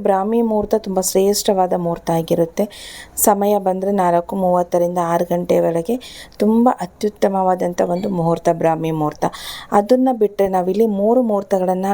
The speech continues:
ನಮಗೆ ನಾಳೆ ಸಿಗುತ್ತೆ. ಅದನ್ನು ಬಿಟ್ಟರೆ ನಮಗೆ ಅಭಿಜಿನ್ ಮುಹೂರ್ತ ಅಂತ ಬರುತ್ತೆ. So, ಅದು ಬಂದು ಹನ್ನೊಂದು ನಲವತ್ತೈದರಿಂದ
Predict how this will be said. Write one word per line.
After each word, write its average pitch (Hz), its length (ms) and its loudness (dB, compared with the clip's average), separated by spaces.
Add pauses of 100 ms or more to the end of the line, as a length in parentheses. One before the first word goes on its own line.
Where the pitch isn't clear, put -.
ನಮಗೆ 175 280 0
ನಾಳೆ 165 260 2
ಸಿಗುತ್ತೆ. 160 380 -2 (540)
ಅದನ್ನು 254 360 2
ಬಿಟ್ಟರೆ 220 260 0
ನಮಗೆ 202 240 -4 (120)
ಅಭಿಜಿನ್ 208 400 0
ಮುಹೂರ್ತ 190 220 -2 (120)
ಅಂತ 175 120 0 (100)
ಬರುತ್ತೆ. 160 300 -2 (440)
So, 254 160 6
ಅದು 240 160 2 (100)
ಬಂದು 214 240 2
ಹನ್ನೊಂದು 208 360 0 (100)
ನಲವತ್ತೈದರಿಂದ 175 760 0